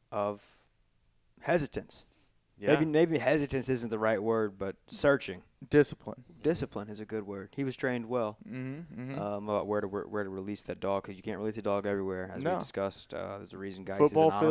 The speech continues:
Speaker 3: field?
Speaker 1: mention. Yeah.
Speaker 3: Diamond. Um, I got, I got another honorable mention.
Speaker 1: Let's hear it.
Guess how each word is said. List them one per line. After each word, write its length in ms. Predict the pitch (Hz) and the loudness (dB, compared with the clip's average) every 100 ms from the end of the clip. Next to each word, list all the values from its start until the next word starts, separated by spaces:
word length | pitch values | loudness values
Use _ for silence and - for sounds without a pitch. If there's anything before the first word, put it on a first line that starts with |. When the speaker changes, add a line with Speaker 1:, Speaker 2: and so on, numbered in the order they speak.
| 160 | 4
Speaker 3:
field? 80 | 113 | 2
Speaker 1:
mention. 280 | 120 - - _ - | -4 -8 -20 _ -16
Yeah. 140 | 104 | -2
Speaker 3:
Diamond. 440 | 104 127 151 170 170 _ _ _ _ _ _ _ - | 4 4 4 -2 -10 _ _ _ _ _ _ _ 2
Um, 460 | 117 120 117 110 - | 6 8 8 6 4
I 100 | 139 | 8
got, 200 | 170 - | 10 8
I 80 | 139 | 6
got 60 | 151 | 6
another 300 | 139 127 117 | 8 8 8
honorable 280 | 117 117 110 | 6 2 -2
mention. 360 | 110 120 117 - | -4 -4 -6 -10
Speaker 1:
Let's 100 | - | -4
hear 120 | 113 | -2
it. 80 | 107 | -2